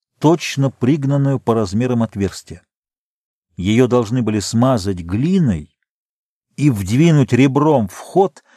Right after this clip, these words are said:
оставив над плитой лишь узкое пространство, едва достаточное, чтобы просунуть руку.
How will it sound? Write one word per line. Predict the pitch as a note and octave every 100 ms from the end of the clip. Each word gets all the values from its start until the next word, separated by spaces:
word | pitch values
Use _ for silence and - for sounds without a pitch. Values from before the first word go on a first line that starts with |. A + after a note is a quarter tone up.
| _ _ _ -
оставив | B2 - F3+ E3+ D#3
над | C#3+ C3+
плитой | C3+ C#3 F3 E3
лишь | D3 -
узкое | - G#3 - F#3+ F3+
пространство, | E3 E3+ - D#3+ D3+ C#3 - G2+ - - _
едва | G2+ C3+ C3 D#3+
достаточное, | C#3+ - E3+ D#3 - C#3
чтобы | A#2+ C#3+ A2+
просунуть | C3 - D#3 C#3 -
руку. | C3 G#2+ F2+